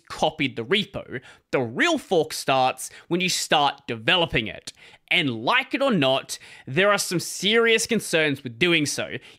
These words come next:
If you go into this naively, there are some projects which are effectively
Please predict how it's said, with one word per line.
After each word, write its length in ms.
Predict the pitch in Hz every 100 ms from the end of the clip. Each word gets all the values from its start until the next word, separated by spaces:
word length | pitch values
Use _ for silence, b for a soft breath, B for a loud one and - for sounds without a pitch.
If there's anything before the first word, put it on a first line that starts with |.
| -
If 240 | 190 -
you 120 | 196
go 260 | 143 202 269
into 180 | 285 277
this 240 | 233 247
naively, 760 | 214 202 135 127 123 131 127 120 B B
there 160 | 185 180
are 60 |
some 400 | 170 - 247 277
projects 640 | 277 175 170 160 170 170 -
which 200 | 175 185
are 80 |
effectively 880 | 170 - 202 190 - 196 151 165 165